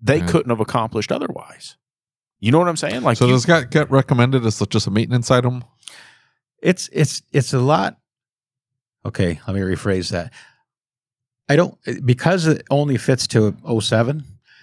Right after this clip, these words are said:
Speaker 3: the sales have dropped on 'em. Those
Speaker 2: Yeah.
Speaker 3: trucks are getting older.
Speaker 2: Older, yeah.
Speaker 3: Um, <clears throat> there's, frankly, there's some knockoffs that are on Amazon I've seen of that same thing that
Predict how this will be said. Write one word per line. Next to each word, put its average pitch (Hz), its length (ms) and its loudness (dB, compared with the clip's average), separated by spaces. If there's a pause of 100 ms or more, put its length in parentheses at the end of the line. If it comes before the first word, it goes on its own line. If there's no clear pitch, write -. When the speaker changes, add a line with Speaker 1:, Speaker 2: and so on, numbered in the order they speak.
(880)
Speaker 3:
the 143 80 -4
sales 156 280 0
have 131 100 0
dropped 104 320 2
on - 160 -10
'em. - 240 -20
Those - 180 -2
Speaker 2:
Yeah. 101 60 6
Speaker 3:
trucks 117 240 2
are 113 60 2
getting 113 460 0
older. 110 360 0
Speaker 2:
Older, 92 260 2
yeah. 95 180 4
Speaker 3:
Um, 110 460 0 (100)
<clears throat> - 200 -2 (1800)
there's, 113 340 2 (240)
frankly, 95 380 -4
there's 90 180 -6
some 87 380 -10
knockoffs 87 500 -2
that 95 100 2
are 90 140 0
on 92 140 -4
Amazon 87 460 -6
I've 80 160 -8
seen 92 220 -10
of 85 80 -10
that - 160 -8
same 92 240 -4
thing 104 300 0
that 92 180 -2